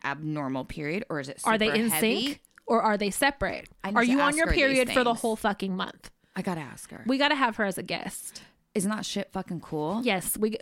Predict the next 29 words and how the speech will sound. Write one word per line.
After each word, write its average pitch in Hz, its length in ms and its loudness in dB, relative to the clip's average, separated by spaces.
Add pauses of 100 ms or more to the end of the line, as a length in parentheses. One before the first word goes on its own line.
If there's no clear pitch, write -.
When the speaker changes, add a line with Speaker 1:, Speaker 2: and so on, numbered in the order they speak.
Speaker 2:
I 208 120 2
have 220 200 2
double 196 280 0
vagina 180 400 -2
questions. - 760 -8
Speaker 1:
Me 180 260 -2
too. 147 720 -6 (300)
Speaker 2:
There's 226 260 2
a 240 60 2
woman 214 520 0 (640)
that 196 260 0
works 220 260 -4
at 214 120 0
a 185 80 0
bar 196 640 0
that 196 200 -2
I, 190 440 -2 (120)
I 196 260 -4 (140)
before 202 280 -4
covid 180 360 -4
that 185 100 -4
I 175 40 -2
used 185 200 -4
to 190 40 0
go 190 180 -2
to 185 200 -2
all - 100 -2
the 180 80 -6
time. 196 360 -4